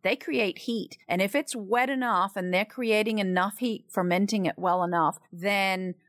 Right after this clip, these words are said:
we can create fire. So if you're worried about it, then I just recommend you can just stick a temperature probe into your hay. And if you get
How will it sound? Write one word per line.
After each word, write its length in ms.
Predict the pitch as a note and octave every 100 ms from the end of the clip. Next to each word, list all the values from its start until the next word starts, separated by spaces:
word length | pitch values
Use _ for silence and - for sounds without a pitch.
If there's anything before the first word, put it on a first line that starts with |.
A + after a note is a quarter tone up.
| _
we 420 | - F#3 F#3+ G#3 G#3+
can 580 | - A#3 G3 F3+ F3+ - -
create 420 | - G3+ D#3+ -
fire. 360 | - F3 D3+
So 120 | F3 C4+
if 120 | -
you're 120 | A4+
worried 380 | G#3+ D#3+ E3+ F3+
about 300 | G#3+ G#3+ C#4
it, 100 | D#4 -
then 300 | G3 F3+ F3+ _
I 140 | - G3
just 240 | G3 -
recommend 640 | F#3+ - F3+ D#3 D#3 D#3 - _ _ _
you 160 | G3
can 120 | F3+ F3
just 200 | D#3 -
stick 240 | - E3+
a 60 | E3+
temperature 440 | E3 - D#4+ E3+
probe 300 | - C3 C#3
into 260 | C#3+ D#3 E3
your 140 | C#3+
hay. 340 | D#3 D3+ G3
And 100 | C3
if 140 | D#3 D#3
you 120 | E3
get 360 | - D#3+ D#3+